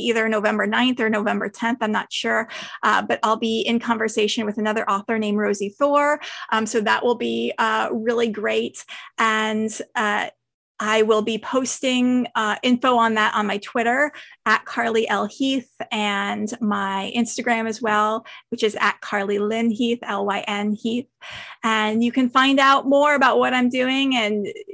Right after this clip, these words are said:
see all my social medias at, uh, my website, W W W dot carly heath author dot com. <laughs> La, la, la, la.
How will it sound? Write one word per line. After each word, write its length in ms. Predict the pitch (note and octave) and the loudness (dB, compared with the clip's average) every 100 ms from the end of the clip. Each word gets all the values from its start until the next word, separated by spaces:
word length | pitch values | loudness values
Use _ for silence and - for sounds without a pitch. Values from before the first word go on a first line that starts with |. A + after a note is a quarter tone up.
| - - - - | -14 -14 -14 -12
see 260 | A#3+ C4+ C4 | -6 0 4
all 140 | A#3+ | 4
my 140 | A#3+ A#3 | 4 2
social 340 | B3+ A#3+ B3 | 2 0 0
medias 500 | A#3+ A#3 A#3+ A#3+ A#3+ - | 0 2 0 0 -4 -2
at, 240 | G3+ G#3+ - | -2 -2 -4
uh, 300 | G3+ G3 F#3+ | -4 -2 -2
my 280 | G3+ G3+ G3+ | -2 0 0
website, 640 | A3+ A3+ - A3+ A3 A#3 | -2 -2 -2 0 -2 -2
W 240 | A#3 A3 | -4 -2
W 320 | A3+ G#3+ A3 G#3 - A3 _ _ - | 0 0 0 -4 -6 -14 _ _ -4
W 300 | A3+ A3+ A#3 | -2 0 0
dot 300 | G#3 D#3+ - | 0 0 -2
carly 400 | - A3+ A3 A3+ | -2 0 0 -2
heath 280 | A3 A#3 A3+ G#3 | 0 -2 -2 -6
author 280 | G#3+ A3+ | -4 -4
dot 180 | G3+ - | -4 -6
com. 360 | G#3 - F#3 G#3 - _ A3 | -6 -6 -6 -8 -18 _ -20
<laughs> 340 | - - - - | -18 -20 -18 -2
La, 180 | C4 C#4 | 4 6
la, 80 | |
la, 340 | C#4+ C#4 C4+ A#3 - - | 8 8 8 4 0 -8
la. 260 | C#4 G4+ | 0 6